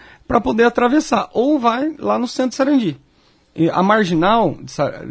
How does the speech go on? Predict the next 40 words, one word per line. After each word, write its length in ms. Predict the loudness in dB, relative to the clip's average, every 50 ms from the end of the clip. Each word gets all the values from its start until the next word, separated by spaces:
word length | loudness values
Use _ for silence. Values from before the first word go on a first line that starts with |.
| -10 -8 -6 -4
a 120 | -4 -2
Antônio 320 | -2 -2 -2 0 0 0 0
Volpato, 540 | 0 -2 -2 0 0 2 2 0 0 -2
ela 80 | -4 -4
tem 160 | -2 -4 -6
sentido 640 | -6 -4 -4 -4 -4 -4 -6 -8 -8 -8 -6 -6 -8 -10
Sarandi-Maringá. 1000 | -6 -2 -2 0 2 0 0 0 -2 -2 -2 0 0 0 2 4 4 4 2 0 -8
Então, 240 | -10 -8 -8 -8
todo 220 | -6 -6 -6 -6 -8
esse 80 | -8
pessoal 400 | -6 -6 -6 -4 0 0 0 0
que, 300 | 0 -2 -6 -8 -8 -8 -10 -16 -20 -20 -20 -20 -20 -10
que 140 | -6 -4
desce 540 | 0 2 4 6 6 4 2 -2 -10 -12 -12 -12 -16 -14 -10
a 60 | -6
Avenida 340 | -2 0 0 2 2 2 2
Rio 140 | 2 0 0
de 60 | 0
Janeiro, 300 | 0 0 2 0 0 0
ele 120 | -2 -4
tem 280 | -6 -6 -2 -2 -2 -2
que, 200 | -4 -4 -4 -4
obrigatoriamente, 960 | -2 0 0 2 2 2 2 2 2 0 2 2 2 0 0 -2 -2 -4 -4
vir 240 | -4 -2 0 0 0
a 40 | 2
Maringá 540 | 2 2 2 2 2 4 4 2 2 0 -4 _ _ 0
pra 120 | 0 0
fazer 260 | 2 2 2 4 4
um 40 | 4
retorno 400 | 2 0 -2 -4 -2 -2 -2 -2
pra 140 | -2 -4 -6
Sarandi. 480 | -4 -2 -2 -2 0 0 -2 -2 -2
Então, 220 | -4 -4 -6 -8 -10 -12 -16 -20 -20 -8
fica 180 | -6 -4 -2 0
uma 100 | 0 0
situação 380 | 0 0 -2 0 0 -2 -2
bastante 400 | -2 -2 -4 -2 -4 -6 -6 -6
complicada 640 | -6 -6 -6 -4 -6 -4 -4 -2 0 0 0 0 -2 -6 -12 -20 -14 -6
e 160 | -2 2 2
acaba 600 | 2 2 2 2 2 4 4 4 2 0 -2 -2